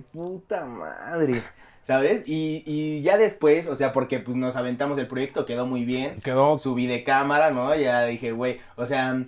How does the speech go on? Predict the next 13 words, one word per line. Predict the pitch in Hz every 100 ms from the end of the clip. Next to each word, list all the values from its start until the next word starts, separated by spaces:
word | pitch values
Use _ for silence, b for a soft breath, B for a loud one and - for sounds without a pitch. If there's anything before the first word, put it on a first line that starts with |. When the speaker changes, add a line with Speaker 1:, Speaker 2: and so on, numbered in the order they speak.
| - b b b _ -
Speaker 1:
o | 147
sea, | 147
mi | 151
pique, | 151 220 240 202 139
¿sabes | 151 160 156
con | 127
quién | 123 131
era, | 151 127
no? | 113 147
Speaker 2:
Ujú, | 123 151 135
sí. | -
Speaker 1:
Y | 123
entonces, | 139 143 160 139 156 143 -